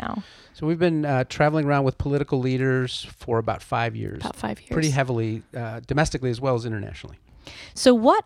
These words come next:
Speaker 1: I wanna know, what has changed about your perspective as an American citizen? What's my civic duty?
Speaker 2: Right.
Speaker 1: Or just, just, and you don't have to have a long thought on this, but from going from,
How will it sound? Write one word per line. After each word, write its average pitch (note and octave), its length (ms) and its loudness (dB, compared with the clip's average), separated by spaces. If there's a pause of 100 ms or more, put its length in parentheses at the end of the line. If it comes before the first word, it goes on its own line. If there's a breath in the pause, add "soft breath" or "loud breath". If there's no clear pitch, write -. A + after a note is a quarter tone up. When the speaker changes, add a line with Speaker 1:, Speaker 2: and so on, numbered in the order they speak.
(100)
Speaker 1:
I B3+ 80 4
wanna C4 200 4
know, A#3+ 220 6
what A#3 220 4
has D4+ 200 -2
changed A#3+ 380 0
about G#3 180 0
your G#3 120 -2
perspective F#3+ 600 -4
as F3+ 320 -2
an F#3+ 100 -2
American F#3 460 -2
citizen? F3+ 720 -4 (340 loud breath)
What's G3 420 4
my F3+ 520 0 (220)
civic F#3 380 -2
duty? F#3 420 -4 (880)
Speaker 2:
Right. G2 280 -2
Speaker 1:
Or C4+ 420 10
just, - 400 0
just, - 300 0
and G3 140 0
you G3 60 2
don't G3 120 2
have F#3+ 120 -2
to G3 80 -4
have G3 120 -4
a G3 40 -2
long F#3 440 0 (120)
thought - 260 0
on G3 120 0
this, - 180 -4
but - 240 -2 (1000 loud breath)
from A#3 440 6
going A3+ 320 8
from, G3+ 300 4